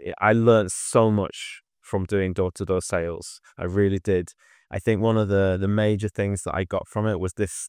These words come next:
this idea of the law of one hundred. And the law of one hundred is that if you knock on a hundred doors, you might get ninety-nine no's,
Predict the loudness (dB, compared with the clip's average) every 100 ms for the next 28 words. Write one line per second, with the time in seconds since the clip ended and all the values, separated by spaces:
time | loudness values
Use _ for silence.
0 | -8 -4 0 0 2 0 2 0 -2 -4
1 | -2 -2 -4 -4 -4 -4 -4 -4 -4 -6
2 | -10 _ _ _ _ _ -6 -2 2 4
3 | 6 4 0 -2 0 0 0 0 -2 -2
4 | -2 -2 -4 -10 -10 -10 -6 -4 -2 -4
5 | -6 -4 -4 -2 -4 -2 -2 -2 -2 0
6 | 2 0 -4 -12 _ _ -4 -2 -2 -4
7 | -4 -2 -2 -2 -2 -2 -2 -2 -4 -6
8 | -10